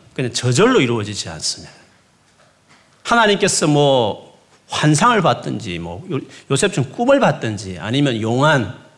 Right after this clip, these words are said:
믿음의 사람의 예언가가 우리에게 뭐 예언을 했든지 간에 하나님이 우리 인생에 대한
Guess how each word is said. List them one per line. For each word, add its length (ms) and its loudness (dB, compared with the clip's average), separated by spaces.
믿음의 360 0
사람의 340 -4
예언가가 580 0
우리에게 340 -2
뭐 180 -6
예언을 540 2
했든지 360 -4
간에 460 -10
하나님이 480 2
우리 200 2
인생에 340 2
대한 480 0